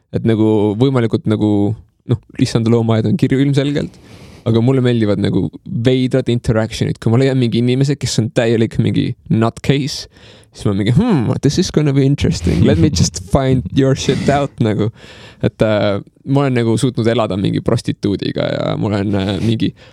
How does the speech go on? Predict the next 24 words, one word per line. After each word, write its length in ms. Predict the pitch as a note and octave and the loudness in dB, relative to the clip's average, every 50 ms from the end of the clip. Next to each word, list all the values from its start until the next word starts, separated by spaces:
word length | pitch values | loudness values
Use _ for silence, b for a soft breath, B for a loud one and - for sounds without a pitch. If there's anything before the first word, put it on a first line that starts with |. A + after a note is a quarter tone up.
| b b | b b
aa, 200 | - A#2+ A#2 G#2+ | -2 -2 -2 0
siis 240 | A2+ B2+ A#2+ - - _ _ _ _ | -2 -4 -6 -8 -10 _ _ _ _
ma 140 | - D3 D#3 | 0 0 2
elasin 220 | D3 C3 B2+ A#2 | 2 2 2 0
Austraalias, 320 | A#2+ A2 - C3+ G2+ A#2+ - - | 0 0 0 -2 -2 -2 -2 -2
see 80 | - | 0
oli 80 | G#2+ G2+ | 0 0
nagu 180 | G2+ G2+ G#2+ - | 0 0 0 -2
siuke 240 | - - - - | -2 -2 -2 -2
korter, 400 | G#2 - B2 A#2 - - F#2 E2+ - - - - - - - - - _ _ _ _ _ _ _ _ _ - - D#3+ - | 0 0 -2 -2 -2 -4 -2 -2 -4 -6 -8 -12 -18 -20 -20 -20 -20 _ _ _ _ _ _ _ _ _ -6 -6 -6 0
kus, 260 | - C3 A2 - - C3+ | 0 0 0 0 -2 0
äh, 140 | A2+ A2 G#2 | 0 2 2
ma 100 | A2+ A#2 | 0 0
elasin. 320 | A#2+ A2+ A2+ B2 B2 D3+ b b b b b b b b b b b | 0 0 -2 -2 -2 -2 b b b b b b b b b b b
Ja 60 | - | -2
seal 140 | - A#2+ A2+ | 0 0 2
oli 140 | G#2+ G#2+ | 2 0
üks 100 | A#2+ - | -2 -2
tüüp, 180 | - - G#2+ - | -2 -4 -4 -2
kes 160 | - A2 - - | -2 -4 -2 -2
oli, 180 | G2 G2+ G2+ | -2 0 0
äh, 80 | G2 F#2+ | 0 -2
siuke 220 | B2+ - - - A#2+ | -2 -4 -4 -4 -2
šamaan. 540 | - - A#2 A2 G#2 A2 G#2 A#2 E3 F3+ | 0 0 0 2 2 0 0 -2 -2 -4